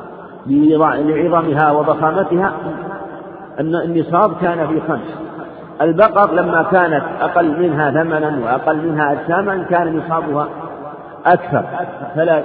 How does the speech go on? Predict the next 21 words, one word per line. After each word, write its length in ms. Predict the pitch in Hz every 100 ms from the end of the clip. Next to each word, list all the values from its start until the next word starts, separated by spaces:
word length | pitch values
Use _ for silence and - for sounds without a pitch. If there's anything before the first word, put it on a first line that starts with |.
| -
كان 180 | 170 170
نصابها 440 | 156 156 160 151
ثلاثين. 480 | 147 147 139 165 110 - - - 156 - - -
الإبل، 500 | 170 170 208 196 208
الغنم 440 | 170 165 190 190 165
كان 280 | 156 165 160 160 131
أقل، 300 | 120 180 151 104 - - - 127
أكثر 420 | 175 190 185 165 156
منها، 300 | 175 - - -
ما 60 | 160
هي 40 |
متدرجة، 500 | 170 170 165 131 110 165
كان 200 | 160 156
نصابها 540 | 156 156 156 139 156 - - - 139 -
أربعين. 440 | 147 156 147 135 117 101 95 - - - - - - - - -
والواجب 400 | 143 156 190 202
في 80 | 185
الثلاثين 560 | 170 165 165 165 185 208 - - - 190 - 165 - - - - 131 127 131 120 - 135
تبيع، 440 | 156 160 190 214 170 - - - - - - - -
وهو 200 | 156 170
أو، 360 | 165 143 151